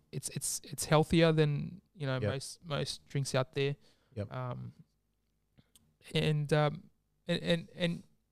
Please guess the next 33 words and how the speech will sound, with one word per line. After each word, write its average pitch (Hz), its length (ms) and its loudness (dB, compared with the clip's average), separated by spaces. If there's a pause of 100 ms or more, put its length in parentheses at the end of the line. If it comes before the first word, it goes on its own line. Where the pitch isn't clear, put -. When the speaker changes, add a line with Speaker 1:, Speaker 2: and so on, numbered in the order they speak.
(100)
Speaker 1:
so 190 140 0
now 220 140 4
you 202 160 -2
can. 147 300 -2
That's 151 200 -4
the - 80 0
idea 107 260 2
Speaker 2:
Mm. - 40 2
Speaker 1:
of 131 100 -4
it. 123 80 -10
Is 123 140 -14
now 143 140 2
you 139 140 0
can 147 260 -2
do 135 200 -4
that. 113 220 -4 (180)
Speaker 2:
Yep. 104 180 0 (380)
Speaker 1:
Um, 127 160 -8 (420)
and 117 140 0
the 185 40 6
Speaker 2:
Brilliant. 120 220 8
Speaker 1:
product, 285 240 2
the, 196 120 4
the, 185 260 0
the, 180 160 0
I, 170 120 6 (140)
the, 175 140 0
the 165 180 -4 (1120)
people 233 220 4
have 240 140 4
this 180 120 4
stigma 165 440 -2
about, 131 360 0